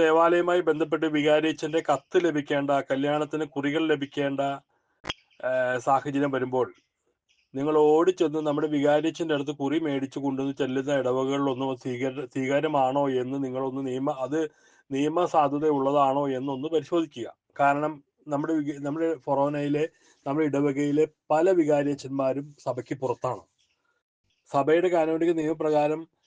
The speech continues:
സഭയുടെ അധികാരികൾ പുത്തൂർ പിതാവും കൂരിയായും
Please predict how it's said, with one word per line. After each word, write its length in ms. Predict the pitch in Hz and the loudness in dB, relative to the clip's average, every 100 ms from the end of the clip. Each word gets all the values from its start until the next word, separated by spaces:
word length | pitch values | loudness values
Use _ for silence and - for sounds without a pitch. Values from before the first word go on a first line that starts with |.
| _ _ _ _ | _ _ _ _
സഭയുടെ 380 | 143 135 156 165 160 | 0 4 4 4 4
അധികാരികൾ 560 | 147 156 156 156 160 135 131 135 | 4 2 2 2 0 -2 -6 -10
പുത്തൂർ 260 | - 165 165 | -2 -2 0
പിതാവും 380 | 156 151 147 156 147 | 0 2 2 0 -2
കൂരിയായും 580 | 143 139 165 147 147 | -2 2 4 4 2